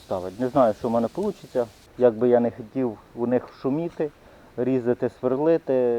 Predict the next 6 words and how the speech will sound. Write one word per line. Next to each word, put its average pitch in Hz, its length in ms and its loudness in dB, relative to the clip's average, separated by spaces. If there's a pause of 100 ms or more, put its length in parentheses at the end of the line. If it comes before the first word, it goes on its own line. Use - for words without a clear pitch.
(220)
ну, 120 200 -4
доведеться, 113 580 -2
бо 101 360 -4 (260)
інакшого 113 400 -2
виходу 110 400 -2
немає. 92 300 -8